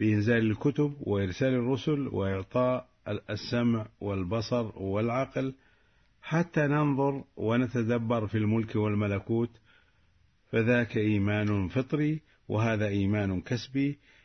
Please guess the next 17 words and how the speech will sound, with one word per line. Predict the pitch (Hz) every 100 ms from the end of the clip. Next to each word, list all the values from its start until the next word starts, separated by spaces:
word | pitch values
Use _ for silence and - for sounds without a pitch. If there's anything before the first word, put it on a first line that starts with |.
| _ 104
نجتهد | 107 90 117 110 95 95
عليه، | 92 92 95 90 80 _ _ _ _ -
"والذين | 98 98 95 92 98 92 92
جاهدوا | 95 92 90 90
فينا | 85 101 107 120 135 143 _ _ _ _ 98
لنهدينهم | 98 98 90 95 98 95 92 87
سبلنا | 107 110 117 127 131 135 127
وإن | 90 90 95 90 87
الله | 85 82 92 98 101
لمع | 92 87 95 101
المحسنين". | 113 113 110 - 90 85 76 _ _ _ _ _ _
فالكفار | 110 107 117 - 131 139 143 - -
كفروا | 131 120 120 110
بالله، | 101 95 90 80 78 _ _ _ _ _ _ _ _ _ _ _ _ _ _ -
جحدوا | 120 - 110 107
الرب | 107 120 113
الكلية، | 120 113 139 123 92 82 -